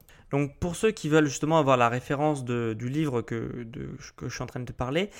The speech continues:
c'est, euh, Paul Chek, donc l'auteur, et c'est son livre qui s'appelle How to Eat, Move and B L C. Donc, euh, voilà, c'est, bon,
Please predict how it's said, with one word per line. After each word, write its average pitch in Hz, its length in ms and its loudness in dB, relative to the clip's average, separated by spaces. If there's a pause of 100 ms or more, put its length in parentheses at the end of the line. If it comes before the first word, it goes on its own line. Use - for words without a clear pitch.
(180)
c'est, 165 520 6
euh, 120 360 6 (120)
Paul 170 220 8
Chek, - 380 0 (340)
donc 120 180 -6
l'auteur, 151 560 4
et 135 120 0
c'est 131 160 -4
son 135 160 -2
livre 170 240 2
qui - 120 -8
s'appelle 160 400 0 (440)
How 156 240 10
to 139 280 0
Eat, 175 360 -4
Move 160 400 0
and 131 120 -2
B 127 120 0
L 147 180 8
C. - 220 -4 (480)
Donc, 127 320 0
euh, 117 380 6
voilà, 117 260 0
c'est, 110 500 -6
bon, - 140 -14